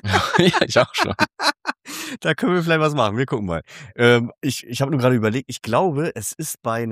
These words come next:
Speaker 1: Ich hab die
Speaker 2: Nintendo
Speaker 1: Hook schon.
Speaker 2: Switch
Speaker 1: Ich war nicht online. Oder mein Internet ist weg. Alle Spiele sind weg.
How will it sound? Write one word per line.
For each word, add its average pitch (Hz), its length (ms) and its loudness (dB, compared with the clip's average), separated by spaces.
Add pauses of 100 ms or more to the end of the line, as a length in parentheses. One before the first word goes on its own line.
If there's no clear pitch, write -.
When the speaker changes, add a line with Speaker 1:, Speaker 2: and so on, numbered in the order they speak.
(100)
Speaker 1:
Ich 113 100 2
hab 170 120 2
die 127 100 4
Speaker 2:
Nintendo - 20 6
Speaker 1:
Hook 151 160 2
schon. 92 160 0
Speaker 2:
Switch - 200 -8 (380)
Speaker 1:
Ich 135 220 -2
war 110 140 6
nicht 107 200 0
online. 123 360 2 (160)
Oder 107 180 4 (160)
mein 120 240 2
Internet 139 440 2
ist 107 180 -4
weg. 101 220 0 (180)
Alle 165 220 4
Spiele 160 320 0
sind 104 180 -4
weg. 92 220 -6